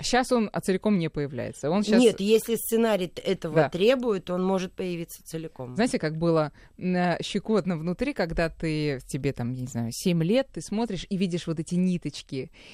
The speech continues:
Speaker 1: э, на которых он ходит. И почему-то это не то, что не разоблачало таинство происходящего, а ещё <laughs> б-,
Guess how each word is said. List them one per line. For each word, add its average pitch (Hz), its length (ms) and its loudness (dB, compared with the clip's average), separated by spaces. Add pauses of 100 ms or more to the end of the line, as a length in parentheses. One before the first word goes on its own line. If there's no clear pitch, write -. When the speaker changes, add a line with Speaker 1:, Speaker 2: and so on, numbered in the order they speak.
(160)
Speaker 1:
э, 165 280 0
на 165 140 0
которых 165 400 0
он 170 140 -2
ходит. 156 480 -2
И 190 120 -6
почему-то 202 520 0
это 196 600 0
не 190 200 -2
то, 349 140 -2
что 277 200 -2
не 220 280 2
разоблачало 175 880 -4 (140)
таинство 143 640 -2
происходящего, 151 640 -4
а 180 80 2
ещё 214 200 0
<laughs> 233 220 -2
б-, 277 80 4